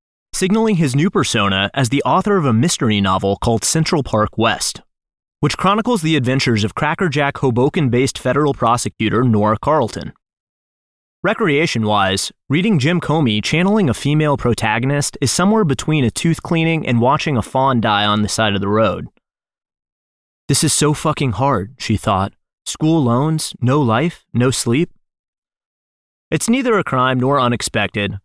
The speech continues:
but Comey sucks donkey balls as a writer. If I decided tomorrow to write detective novels, you'd see my first effort, in the highly unlikely event someone published it,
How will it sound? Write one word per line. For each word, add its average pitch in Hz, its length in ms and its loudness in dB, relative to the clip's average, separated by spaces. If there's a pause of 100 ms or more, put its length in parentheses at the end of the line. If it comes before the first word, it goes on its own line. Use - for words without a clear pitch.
(160)
but 147 120 -2
Comey 208 340 2
sucks 139 300 0
donkey 127 380 0
balls 101 300 0
as 101 140 -2
a 107 60 0
writer. 107 420 0 (800)
If - 100 -10
I 220 140 2
decided 240 400 -2
tomorrow 127 400 2
to 107 100 -4
write 117 220 0
detective 110 480 -4
novels, 90 520 -4 (440)
you'd 190 180 0
see - 140 -2
my 196 160 0
first 151 340 -2
effort, 101 340 -2 (240)
in 151 120 0
the 151 180 -2
highly 208 300 0
unlikely 147 500 0
event 117 260 0
someone 113 300 0
published 113 460 0
it, 87 180 -6